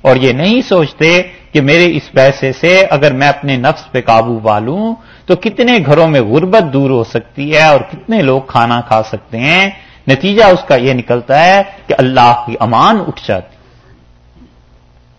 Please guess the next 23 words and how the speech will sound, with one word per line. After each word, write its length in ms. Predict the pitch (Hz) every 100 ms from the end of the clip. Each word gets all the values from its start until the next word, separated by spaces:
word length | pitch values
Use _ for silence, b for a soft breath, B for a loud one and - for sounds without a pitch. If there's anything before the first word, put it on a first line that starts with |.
| _ _ _ _ _
ایک 380 | 185 240 226 123
گھر 160 | 131
میں 140 | 123 113
فاقہ 280 | - 101 -
ہو 160 | 98 95
جائے، 160 | 113 107
ابن 120 | 110
ماجہ 380 | 120 117 117 127
میں 180 | 120 123
آیا 260 | 131 156
ہے، 60 | 175 175 B B
اللہ 220 | - 165 156 147
چالیس 320 | 143 143 180 -
دن 120 | 147
کے 120 | 135
لیے 140 | 139 147
ان 80 |
کی 140 | 135 131
کوئی 260 | - 165
گارنٹی 480 | 113 107 123 147 190
نہیں 140 | 135 120
دیتا، 300 | 120 120 135
اللہ 160 | 135